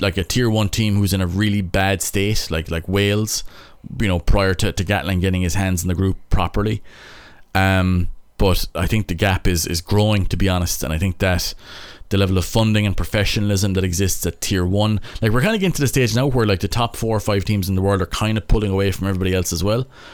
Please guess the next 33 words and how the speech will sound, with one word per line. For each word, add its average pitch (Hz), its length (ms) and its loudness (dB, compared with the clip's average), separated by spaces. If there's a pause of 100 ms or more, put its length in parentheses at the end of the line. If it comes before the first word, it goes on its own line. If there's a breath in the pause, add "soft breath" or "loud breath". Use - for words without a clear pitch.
(140 loud breath)
where 107 400 4 (540 loud breath)
the 117 100 4
level 120 240 4
of 104 100 2
rugby 104 240 4
they're 104 160 2
playing 107 320 4
is 98 100 2
at 98 100 0
such - 180 -2
an 92 80 0
advanced 92 420 -2
level, 95 340 0 (120)
athletically, 98 640 0 (340 loud breath)
s-, - 220 -8
you 113 80 0
know, 90 260 0
tactically, 98 640 -2 (220)
uh, 85 240 -4
and 87 120 -8
from 92 120 -8
a 82 40 -4
skill 113 240 -2
perspective, 92 560 -6 (720 loud breath)
that 98 160 0
it's 92 160 -2
difficult 110 400 -2
for 110 80 -2
the 98 80 -2
teams, 104 320 0
even 156 160 0
who 143 140 2
are 127 160 0